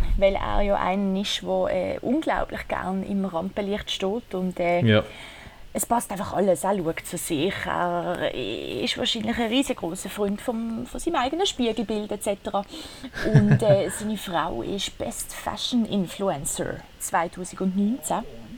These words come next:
Speaker 2: Ja,
Speaker 1: Ich
Speaker 2: das,
Speaker 1: meine,
Speaker 2: äh,
Speaker 1: das
Speaker 2: das heisst
Speaker 1: ist, äh,
Speaker 2: etwas.
Speaker 1: das ist eine Auszeichnung, oder?
Speaker 2: Ja.
Speaker 1: Ja, und, äh, das ist sicher noch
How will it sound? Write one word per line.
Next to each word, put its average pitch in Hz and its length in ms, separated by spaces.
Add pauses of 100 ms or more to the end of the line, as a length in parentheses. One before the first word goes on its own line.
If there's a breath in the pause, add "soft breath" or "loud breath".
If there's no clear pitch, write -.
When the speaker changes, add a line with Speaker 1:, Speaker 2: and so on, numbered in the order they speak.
(300)
Speaker 2:
Ja, 101 300
Speaker 1:
Ich 147 80
Speaker 2:
das, 101 80
Speaker 1:
meine, - 220
Speaker 2:
äh, - 40
Speaker 1:
das 92 140
Speaker 2:
das 92 120
heisst 107 240
Speaker 1:
ist, - 0
äh, 294 140
Speaker 2:
etwas. - 180 (340 loud breath)
Speaker 1:
das - 200
ist 185 120
eine 220 140
Auszeichnung, 320 600
oder? 226 200 (480 loud breath)
Speaker 2:
Ja. 117 260 (240)
Speaker 1:
Ja, 220 300 (360)
und, 262 300
äh, 233 320
das 240 220
ist 254 160
sicher 269 260
noch 311 280